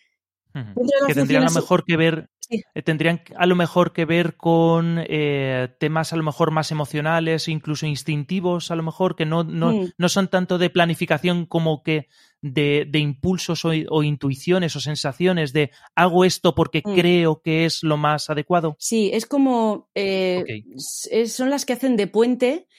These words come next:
Speaker 2: entre esas funciones
Speaker 1: Ujú.
Speaker 2: más, más, eh, esas funciones ejecutivas frías, no más cognitivas, puramente cognitivas, más lógicas, eh, y la emoción. Entonces, por eso, en la toma de decisiones o en el control de impulsos,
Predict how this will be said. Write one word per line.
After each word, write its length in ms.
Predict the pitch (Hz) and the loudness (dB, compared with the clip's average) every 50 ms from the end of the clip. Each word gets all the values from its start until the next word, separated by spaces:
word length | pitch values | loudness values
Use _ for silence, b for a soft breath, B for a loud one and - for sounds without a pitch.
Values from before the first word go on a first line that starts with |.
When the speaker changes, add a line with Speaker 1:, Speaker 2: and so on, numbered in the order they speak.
| b b b _ | b b b _
Speaker 2:
entre 240 | 220 220 208 196 | -2 0 0 0
esas 180 | 190 190 240 226 | -2 -2 -4 -4
funciones 920 | - 247 240 214 - - 233 226 226 220 220 214 214 165 143 131 120 - _ | -4 -4 -4 -2 0 0 0 0 0 0 0 0 0 0 -2 -2 -4 -8 _
Speaker 1:
Ujú. 420 | _ _ _ _ _ _ _ - | _ _ _ _ _ _ _ -6
Speaker 2:
más, 240 | 202 202 - - - _ _ | -4 -4 -4 -6 -10 _ _
más, 360 | - 190 190 185 - - - - | -2 -2 -2 -2 -2 -6 -6 -6
eh, 340 | - 147 123 - - 143 175 | -4 -2 0 0 2 2 0
esas 180 | 180 180 214 190 | 0 0 -2 -2
funciones 220 | 196 214 226 202 | 0 0 0 0
ejecutivas 480 | 220 208 190 202 185 226 220 208 185 - | 0 0 -2 -2 -2 0 0 0 -2 -2
frías, 400 | - 208 202 226 208 208 247 269 | -4 -2 0 2 2 0 0 -2
no 80 | 254 | -4
más 160 | 190 175 160 - | -4 -6 -6 -6
cognitivas, 640 | - 156 151 151 160 165 - 202 208 220 262 285 | -4 -2 0 0 0 0 0 0 0 0 0 -2
puramente 420 | - 208 170 160 165 165 165 170 | -4 -6 -4 -2 -2 -2 -2 -2
cognitivas, 640 | 165 170 170 175 180 185 202 214 214 220 269 311 - - | -4 -2 -2 -2 -2 0 0 0 0 0 -2 -4 -6 -6
más 240 | 185 170 147 - | -6 -4 -4 0
lógicas, 680 | 180 185 208 214 - 220 - - 196 233 330 - - b b b b b b b b b _ | 0 0 0 0 0 -4 -4 -2 -4 -4 -4 -8 -12 b b b b b b b b b _
eh, 300 | - 208 208 196 190 208 | -2 0 0 0 0 0
y 180 | - 233 226 233 | 0 0 0 2
la 380 | 233 220 208 196 185 180 175 | 2 2 2 2 2 2 2
emoción. 520 | 170 170 170 160 - - 180 160 143 135 131 - | 2 0 0 -2 -2 -2 -2 -2 -2 -4 -6 -6
Entonces, 240 | - - 170 175 175 | -4 -2 -2 -2 -2
por 120 | - 180 | -2 -4
eso, 260 | 175 175 208 202 208 - | -2 -2 -2 -2 -2 -2
en 100 | 190 175 | -2 -2
la 140 | 165 165 160 | 0 0 -2
toma 220 | - 175 175 180 | -2 0 0 2
de 80 | 180 185 | 2 2
decisiones 560 | 185 175 170 196 170 - 208 208 208 220 220 220 | 2 2 0 -4 -4 -2 -2 -2 -2 -4 -4 -2
o 40 | |
en 160 | 190 175 170 165 | -2 0 0 0
el 140 | 160 156 | -2 -2
control 320 | 151 165 156 147 160 170 165 | -2 -4 -4 -2 -2 -2 0
de 60 | 165 | 0
impulsos, 640 | 175 165 165 196 220 220 - 220 214 254 311 - | -2 0 0 0 0 0 0 -2 -2 -2 -4 -8